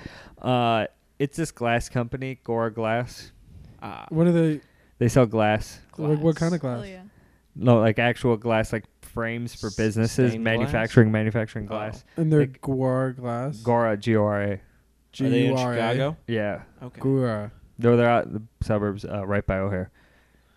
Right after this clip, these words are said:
Speaker 2: I
Speaker 3: Nice.
Speaker 2: recently
Speaker 1: Yeah, I got
Speaker 2: learned that
Speaker 1: sponsored
Speaker 2: glass is
Speaker 1: for
Speaker 2: liquid.
Speaker 1: thirteen episodes,
Speaker 3: Dude, I'm
Speaker 1: everyone.
Speaker 3: about to buy the
Speaker 4: Wow.
Speaker 3: hell out of some glass.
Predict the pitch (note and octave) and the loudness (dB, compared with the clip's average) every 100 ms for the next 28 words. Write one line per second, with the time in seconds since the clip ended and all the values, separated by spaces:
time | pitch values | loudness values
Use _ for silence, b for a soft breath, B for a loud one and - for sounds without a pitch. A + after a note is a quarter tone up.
0 | _ - A2+ C#3 D3+ B2 A2 C3 D#3+ B2 | _ -14 -8 -6 -2 0 2 4 4 4
1 | A#2+ C#3+ C#3+ D3 A#2+ - C3 A#2+ A#2 G#2+ | 4 4 6 6 4 4 6 6 6 2
2 | - - B2+ - B2+ A2+ A#2+ - - - | -2 0 0 0 -4 -4 -4 -6 -8 -12
3 | - - A2+ C3 A2+ B2 C#3+ D3+ - - | -14 -10 -6 -4 -2 -2 0 0 -2 -4
4 | B2+ A#2 G#2 A2+ C#3 B2+ G#2 - G#2+ - | -4 -4 -6 -6 -4 -4 -8 -16 -16 -12
5 | A2+ C#3+ - - - | -8 -8 -10 -16 -18